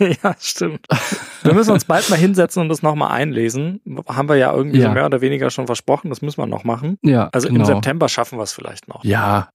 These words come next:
Speaker 2: ich mein, äh, wenn's draußen dann auch stürmischer wird und herbstlicher und die Gehwege in einen goldenen Matsch getaucht sind von den herabfallenden Blättern, dann ist vielleicht auch der rechte, der rechte Zeitpunkt, um sich noch einmal zu, hinzusetzen und so ein Buch einzulesen.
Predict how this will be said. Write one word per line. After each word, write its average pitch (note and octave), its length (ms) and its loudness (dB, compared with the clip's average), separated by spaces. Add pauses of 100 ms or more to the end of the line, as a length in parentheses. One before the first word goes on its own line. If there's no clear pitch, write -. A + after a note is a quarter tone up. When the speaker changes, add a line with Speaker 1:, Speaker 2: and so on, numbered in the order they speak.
Speaker 2:
ich - 180 -8
mein, A2 260 2 (100)
äh, A2+ 140 -2
wenn's A2 220 0
draußen A#2 340 0
dann A#2 120 4
auch A2 100 2
stürmischer A#2+ 580 2
wird A2 220 0
und A2+ 140 2
herbstlicher A2+ 600 0
und A2 200 0 (300)
die D#3 320 6 (360)
Gehwege C3 720 4
in B2+ 140 4
einen A#2 280 2 (320)
goldenen A#2+ 720 4
Matsch A2+ 280 0
getaucht - 440 -6
sind G#2+ 240 -2
von G#2+ 160 -2
den G#2 100 4
herabfallenden G2+ 640 0
Blättern, G2+ 340 -2
dann G2 220 -2 (320)
ist - 180 -2
vielleicht G#2+ 300 2
auch A2 80 2 (260)
der G#2+ 160 2
rechte, A2 400 0 (160)
der A2+ 80 0
rechte A2+ 240 -2
Zeitpunkt, G#2+ 540 -2
um G#2 100 -2
sich G2 140 -2
noch G2 120 0
einmal G2 260 0
zu, - 140 -6
hinzusetzen A2 640 2
und G2 120 0
so G#2+ 60 0
ein G2+ 60 0
Buch G2 200 -2
einzulesen. F2 600 -8